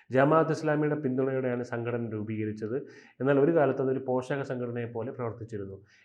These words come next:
എന്നാൽ ഇന്ന് പല ജമാഅത്ത് നേതാക്കളും സിമിയുമായിട്ടുള്ള ബന്ധം നിഷേധിക്കുന്നു എന്നതാണ്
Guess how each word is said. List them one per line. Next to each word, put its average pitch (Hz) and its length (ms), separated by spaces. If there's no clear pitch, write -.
എന്നാൽ 143 260
ഇന്ന് 143 420
പല 131 200
ജമാഅത്ത് 127 480
നേതാക്കളും 117 460
സിമിയുമായിട്ടുള്ള 117 680
ബന്ധം 107 360
നിഷേധിക്കുന്നു 104 680
എന്നതാണ് 110 360